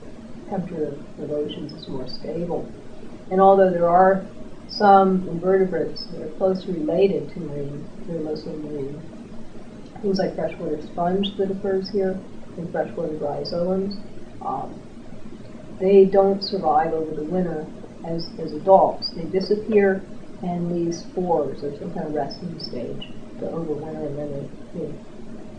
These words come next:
come out of the resting stage and grow back up to large individuals.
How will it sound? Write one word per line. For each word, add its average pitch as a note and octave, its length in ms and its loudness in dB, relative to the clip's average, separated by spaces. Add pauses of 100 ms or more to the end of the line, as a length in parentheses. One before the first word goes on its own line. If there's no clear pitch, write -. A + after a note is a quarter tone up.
(120)
come F3 160 -2
out D#3 320 0
of D3+ 220 -10
the D3+ 120 -4
resting D3 480 -6
stage C#3+ 400 -4
and C#3+ 160 -10
grow D3+ 160 -4
back D3 300 -4
up D3 240 -10
to C#3 80 -10
large C#3+ 300 -4
individuals. D3+ 760 -12